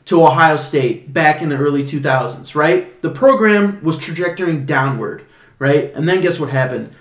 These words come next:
They got Rich Rod, and then there was a lot of backstabbing from the three and out book, as you probably know. Players leaving. You had a guy, Zach Bourne, who went from Michigan to Ohio State. Who makes that move? He was a, he was gonna be a senior, and he transferred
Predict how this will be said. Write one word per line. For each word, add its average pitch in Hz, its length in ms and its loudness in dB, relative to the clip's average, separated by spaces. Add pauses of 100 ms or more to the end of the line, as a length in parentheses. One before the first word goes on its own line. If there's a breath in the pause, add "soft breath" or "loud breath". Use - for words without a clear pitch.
(100)
They 147 100 -2
got 135 260 0
Rich 247 260 0
Rod, 156 420 4
and 151 80 -2
then 151 80 0
there 156 100 2
was 143 100 -4
a 151 40 0
lot 151 160 2
of 135 160 -2
backstabbing 139 960 -2 (220 loud breath)
from 143 240 0
the 127 80 -2
three 151 220 -4
and 139 80 0
out 135 180 2
book, 139 180 -4
as 139 140 -6
you 139 60 -6
probably 139 320 0
know. 127 420 -2 (380 loud breath)
Players 160 420 4
leaving. 170 480 -2
You 254 100 -2
had 277 120 4
a 190 80 0
guy, 165 260 2
Zach 170 360 -2
Bourne, 156 300 0
who 143 120 0
went 143 180 -2
from 131 300 -6
Michigan 156 320 -4
to 131 120 0
Ohio 131 260 -2
State. 123 320 -4
Who 226 120 0
makes 214 260 4
that 160 180 0
move? 131 220 -2
He 208 120 -2
was 170 140 2
a, 160 140 2
he 180 120 -2
was 214 100 0
gonna 190 140 -2
be 165 80 -2
a 147 40 0
senior, - 680 -6
and 151 80 -4
he 156 60 -2
transferred 170 720 -2